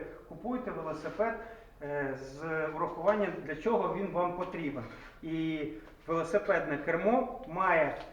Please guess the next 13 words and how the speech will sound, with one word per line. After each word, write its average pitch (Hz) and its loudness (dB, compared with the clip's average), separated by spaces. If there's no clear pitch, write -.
е, 127 2
розмір 220 6
сімдесят 233 4
шість - -4
сантиметрів. 190 2
Це 165 -2
дуже, 220 4
м, 151 0
високий 208 0
показник, 156 -8
тому 185 -2
що 165 -4
велосипедне 151 0